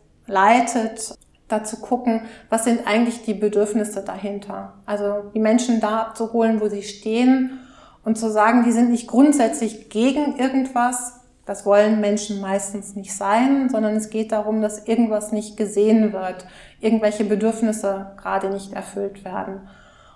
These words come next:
Und wenn ich da erstmal nachfrage, worum geht es eigentlich wirklich, wenn jemand gegen irgendwas ist?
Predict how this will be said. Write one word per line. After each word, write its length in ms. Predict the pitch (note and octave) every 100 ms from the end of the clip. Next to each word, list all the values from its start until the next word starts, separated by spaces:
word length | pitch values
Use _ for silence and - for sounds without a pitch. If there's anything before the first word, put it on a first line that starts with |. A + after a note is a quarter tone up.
| -
Und 100 | G#3
wenn 140 | A#3
ich 260 | B3 - -
da 400 | A3 C4 C#4 B3
erstmal 480 | A#3+ A#3+ A#3+ A3+ G#3+
nachfrage, 1120 | G#3 A#3 C#4+ - - G3+ G3+ G3+ G3 G3 - -
worum 320 | G#3 A3+ A3
geht 260 | A#3 C4
es 140 | C4 -
eigentlich 540 | - G#3 G#3+ A3 G#3+ -
wirklich, 420 | A3 A#3+ A3+ -
wenn 200 | G3+ G3+
jemand 480 | G3 G3+ G#3 G3+ G3+
gegen 460 | G3+ G3+ G3 F#3+ - -
irgendwas 560 | - G#3 G#3 F#3+ F#3+ -
ist? 380 | - F#3 F#3